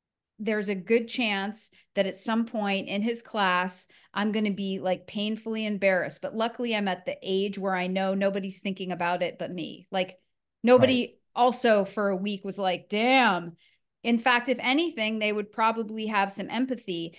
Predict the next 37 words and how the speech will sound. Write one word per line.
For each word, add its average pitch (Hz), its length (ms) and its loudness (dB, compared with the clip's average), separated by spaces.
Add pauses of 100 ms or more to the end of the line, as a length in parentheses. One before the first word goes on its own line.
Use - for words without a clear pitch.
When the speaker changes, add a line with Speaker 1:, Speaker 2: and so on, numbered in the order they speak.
(140)
Speaker 1:
And 208 180 0
it 202 120 -2
happened 233 380 -2
to 226 100 -6
one 214 140 -4
of 202 60 -4
my 196 160 0
other 208 180 -2
classmates, 185 680 -4
and 180 280 -6 (300)
she - 280 -2
was, 196 420 -6 (500)
it 214 160 -4
was 202 200 -4
horrifying. 175 920 0
And 208 180 -2
she, 226 540 -2 (880)
you 226 200 -4
know, 196 200 2
these, 233 320 -4
you, 220 240 -6 (1000)
the 214 180 -8
thing 320 220 4
about 247 340 6
these 214 260 -2
Gen 208 380 0
Zs 208 420 -4
is 170 140 -10
that 170 300 -2
they 196 120 0
will 196 160 -2
tell 180 300 -4
you. 143 320 -12 (200)
Like, 190 180 0
she, 262 500 2 (120)
she's 262 580 2
like, 196 400 0